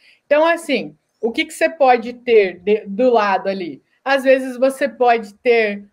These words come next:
um cristal que te traga essa energia do descanso, essa renovação, sabe? Um cristal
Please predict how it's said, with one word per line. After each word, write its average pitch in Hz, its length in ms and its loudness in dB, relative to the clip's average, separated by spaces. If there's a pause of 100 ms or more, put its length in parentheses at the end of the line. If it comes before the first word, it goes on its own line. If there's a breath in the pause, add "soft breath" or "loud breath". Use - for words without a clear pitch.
um 269 160 0
cristal 269 640 -2
que 233 140 -10
te 226 180 -16
traga 208 380 -2
essa 196 680 -2 (420)
energia 220 600 0
do 214 160 -6
descanso, 220 840 0
essa 208 280 -2
renovação, 208 1200 -2 (160)
sabe? 262 300 -2
Um 233 80 -4
cristal 233 580 -2